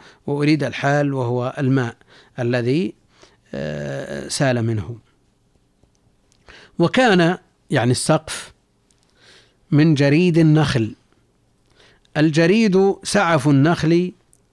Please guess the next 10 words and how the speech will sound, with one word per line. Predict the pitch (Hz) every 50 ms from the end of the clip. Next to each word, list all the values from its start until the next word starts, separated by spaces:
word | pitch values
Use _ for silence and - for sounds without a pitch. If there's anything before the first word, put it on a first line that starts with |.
| _ _ _ _ _ _ _ _ -
سمي | - - 190 202 202 185 165 151 139 127 123 120
به | 139 165 156 135 143 151 147 165 - - _ _ - -
لأنه | 131 139 135 139 165 160 147 131 123 127 131
قد | - - 156 143
جرد | 127 139 160 175 165 156 139 127 135
عنه | 117 113 131 165 180 165 156 156
خوصه. | - - - 143 135 120 - - 135 110 107 110 107 107 _ _ _ _ _ _ _ _ _ _ _ _ _ _ _ _ _ _ _ _ _ _ _ _ _ _ _ _ _ _ _ _ _ _ _ _ _ _ _ _ _ _ _ _ _ _ _ _ _ _ _ _ _ - _ _ _ _ _ _ _ _ -
الجريد | 127 113 113 135 131 127 139 165 175 -
سعف | - 185 160 143 147 113 123
النخل، | 131 117 117 120 110 - -